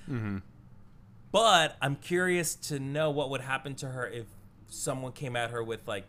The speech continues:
Speaker 2: "Yeah, you were overreacting and what you did was wrong." She would,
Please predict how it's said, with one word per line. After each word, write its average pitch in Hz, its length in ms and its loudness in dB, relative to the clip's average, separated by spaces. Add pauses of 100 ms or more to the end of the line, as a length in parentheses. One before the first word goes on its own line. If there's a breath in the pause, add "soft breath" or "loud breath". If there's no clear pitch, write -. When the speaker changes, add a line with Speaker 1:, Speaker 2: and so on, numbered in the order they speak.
(140)
Speaker 2:
"Yeah, 143 300 -2 (160)
you 131 260 -6
were 139 420 -2
overreacting 107 1000 -10 (140)
and 98 520 -10 (320 soft breath)
what 117 160 -6
you 120 80 -12
did 113 240 -6
was 101 160 -10
wrong." 95 440 -6 (100)
She - 160 0
would, 415 240 0